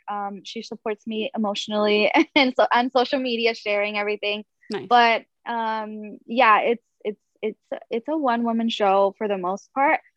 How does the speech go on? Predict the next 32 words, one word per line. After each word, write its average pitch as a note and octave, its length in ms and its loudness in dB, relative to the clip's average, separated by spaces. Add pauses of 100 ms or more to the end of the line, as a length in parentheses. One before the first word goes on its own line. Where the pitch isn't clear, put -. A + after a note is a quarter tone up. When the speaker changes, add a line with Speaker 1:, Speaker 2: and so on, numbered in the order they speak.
(200)
Speaker 1:
Um, A3 220 4
again, A3 380 0
how A3 120 -4
I G#3+ 180 0
said, G#3+ 140 -2
Hannah, G3+ 320 -4
my G#3 140 -8
girlfriend, G#3+ 480 -4
she G#3 680 2
is G3+ 360 0
gracious G3+ 440 -2
enough G#3 240 -2
to A#3 120 0
help G#3+ 180 0
me A3 140 -2
out G#3 260 4
whenever G#3 320 -4
she - 140 -10
has A3 160 -4
days G#3+ 260 0 (100)
off A3 540 6 (380)
or G#3+ 440 -2
whenever G#3 440 -8
we're A3+ 60 -4
at A3+ 180 0
home A#3+ 300 0
and A3+ 100 -8
I'm A3 100 -8
like, G#3+ 220 -8
"Hey, A#3 240 -4
I A3 120 -2
need G#3+ 180 -8